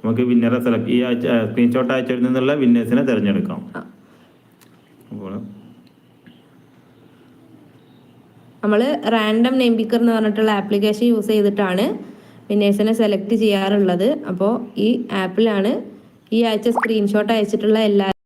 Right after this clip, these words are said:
Speaker 2: നമ്പേഴ്സ് ഉള്ളത്. ഇരുപത്തിനാല്
Speaker 1: കോപ്പി
Speaker 2: ഏഴ്
Speaker 1: ചെയ്തിട്ടുണ്ട്.
Speaker 2: ഇരുപത്തിയഞ്ച് ഇങ്ങോട്ട് കോപ്പി ചെയ്ത് വെച്ചതാണ്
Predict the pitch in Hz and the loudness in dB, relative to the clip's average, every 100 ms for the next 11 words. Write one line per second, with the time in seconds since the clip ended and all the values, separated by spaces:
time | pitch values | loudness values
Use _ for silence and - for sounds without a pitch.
0 | - - 208 196 196 196 202 208 180 202 | -14 -8 -4 -2 0 0 2 0 2 0
1 | - 208 185 185 190 214 208 220 220 226 | 0 0 0 -2 -2 0 0 2 0 0
2 | 233 196 190 185 185 185 233 208 202 196 | 2 0 0 -2 -2 0 0 0 0 0
3 | 208 208 196 214 202 190 190 214 202 196 | 0 0 0 0 0 0 -2 -2 -2 -2
4 | 196 180 196 392 | -2 0 -2 -4